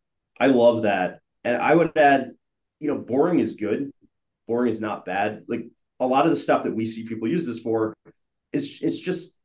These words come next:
very simple stuff, you know, changing, uh, again, I, I love the, uh, gender neutral pronoun example, 'cause I just think it's such a great example. Again,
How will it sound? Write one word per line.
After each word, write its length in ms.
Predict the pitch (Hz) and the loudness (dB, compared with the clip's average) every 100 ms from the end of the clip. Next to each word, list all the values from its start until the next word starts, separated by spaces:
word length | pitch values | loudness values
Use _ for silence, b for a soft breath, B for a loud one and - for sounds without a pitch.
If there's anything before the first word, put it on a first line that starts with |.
| _ - | _ 0
very 260 | 151 175 165 | 2 4 4
simple 460 | 165 135 123 120 | 4 2 0 -2
stuff, 480 | - - 113 90 - | -4 -4 -4 -6 -10
you 80 | 107 | -12
know, 120 | 101 | -10
changing, 720 | 95 - 120 120 113 110 98 - | -10 -6 -4 -2 0 0 -2 -4
uh, 360 | 101 101 98 92 | -2 0 -2 -4
again, 280 | 120 110 90 | -4 -4 -2
I, 180 | 101 107 | -4 -4
I 180 | 117 | -2
love 320 | 117 117 120 113 | 0 2 0 0
the, 360 | 107 95 92 - | -4 -4 -8 -6
uh, 160 | 101 - | -4 -2
gender 240 | 113 113 | -2 0
neutral 260 | 110 107 - | 0 -2 -4
pronoun 280 | 113 104 98 | -2 -2 -4
example, 320 | 104 95 101 | -6 -8 -6
'cause 100 | 107 | -6
I 60 | |
just 200 | 107 113 | -4 -4
think 140 | - 107 | -4 -6
it's 160 | - | -6
such 140 | - - | -8 -10
a 60 | |
great 240 | 95 98 92 | -10 -8 -8
example. 500 | 87 92 85 - - | -8 -8 -10 -12 -10
Again, 340 | 120 120 - | -4 -2 -4